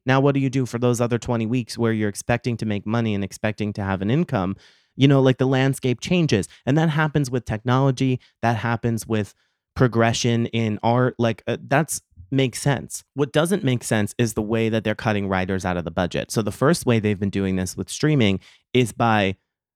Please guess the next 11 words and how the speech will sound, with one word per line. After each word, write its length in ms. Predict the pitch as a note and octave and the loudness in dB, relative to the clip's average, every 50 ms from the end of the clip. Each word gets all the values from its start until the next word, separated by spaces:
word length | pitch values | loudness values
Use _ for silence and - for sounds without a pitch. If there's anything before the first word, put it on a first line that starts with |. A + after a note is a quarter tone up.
| _ _ _ _ _ _ - | _ _ _ _ _ _ -2
not 300 | - B2 C3 B2+ C3+ C#3 | 2 4 4 4 4 2
having 340 | - G#2+ C3+ C3 A#2 A#2+ A#2 | 0 0 0 0 0 0 0
the 80 | A2+ A2 | 0 0
writers 400 | G2+ A2 G#2+ G#2+ G2+ G#2+ G2+ - | 0 0 0 0 0 -2 -2 -4
on 160 | F#2 F2 F#2 | -4 -6 -6
set, 360 | - - - A#2+ G#2+ E2+ - _ _ | -6 -4 -2 0 0 -2 -4 _ _
because 320 | - B2+ A#2+ - B2+ A2 A#2 | -2 -2 0 0 0 0 0
if 140 | A#2 F#2+ | 0 -2
the 100 | - A2+ | -2 -2
writers 640 | G#2 G2+ A#2 A#2+ C3+ C#3 D3 C#3+ C#3+ C#3 B2 - - _ _ - | 0 2 2 4 4 4 4 4 4 2 2 -2 -6 _ _ 0
are 300 | - A#2+ A#2 A2 A2 - | 2 2 4 2 2 -2